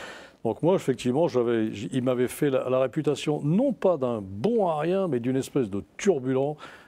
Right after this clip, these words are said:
euh, de qui il n'y avait pas grand-chose à attendre, finalement. Et il ne voulait pas, justement,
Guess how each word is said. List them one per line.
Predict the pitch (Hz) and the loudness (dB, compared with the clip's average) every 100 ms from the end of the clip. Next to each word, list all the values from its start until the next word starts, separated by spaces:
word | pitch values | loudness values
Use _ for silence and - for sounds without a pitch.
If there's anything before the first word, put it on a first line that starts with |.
| _ | _
euh, | 123 117 117 113 110 107 107 101 101 101 98 98 110 123 - - | 0 2 2 2 0 0 -2 -4 -6 -8 -10 -12 -12 -16 -14 -10
de | 120 156 | -2 -2
qui | - | 0
il | 240 | 0
n'y | |
avait | 120 107 | 0 -2
pas | - 147 | -2 -2
grand-chose | 104 113 110 - 143 110 | -2 -4 -4 -2 -2 0
à | 104 | -2
attendre, | 95 123 113 95 90 | -2 -2 -2 -2 -4
finalement. | - 98 95 95 92 | -4 -6 -6 -6 -4
Et | 98 | -4
il | |
ne | 104 | -4
voulait | 98 101 101 | -4 -4 -2
pas, | - 190 | 0 0
justement, | 101 101 - 110 143 | 0 -8 -6 -4 -4